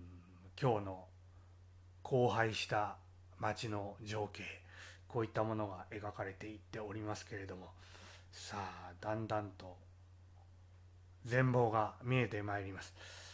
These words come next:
これ本当にあの、この盛り上がりはも-、ものすごい面白い話ですから、えー、続きをどうかお楽しみにということで、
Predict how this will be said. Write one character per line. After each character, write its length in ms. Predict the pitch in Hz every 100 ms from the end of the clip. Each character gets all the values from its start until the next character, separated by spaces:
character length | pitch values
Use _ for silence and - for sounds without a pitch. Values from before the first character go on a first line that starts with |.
| - -
こ 100 | -
れ 80 | 113
本 220 | 98 127
当 140 | 131 127
に 160 | 123 113
あ 160 | 113
の、 320 | 113 107 107 - - - 98 -
こ 160 | -
の 100 | 113
盛 300 | 104 104 110
り 60 | 107
上 80 | 107
が 100 | 104
り 120 | 104
は 140 | 104
も-、 240 | 104 104 101
も 160 | 104 104
の 80 |
す 100 | 101
ご 60 | 113
い 20 | 101 98
面 140 | 110
白 220 | 107 110
い 40 | 95
話 320 | - 95 92
で 100 | 95
す 80 | -
か 80 | -
ら、 120 | - - - - - -
え 360 | 127 107 95 92
ー、 40 | -
続 160 | 127
き 140 | 127 127
を 140 | 110
ど 160 | 104 110
う 40 |
か 200 | 107 90
お 80 | 127
楽 220 | 131 139 135
し 100 | 127
み 120 | 120
に 120 | 113
と 180 | - 123
い 60 | 147
う 40 |
こ 100 | 156
と 140 | 165
で、 300 | 165 190 -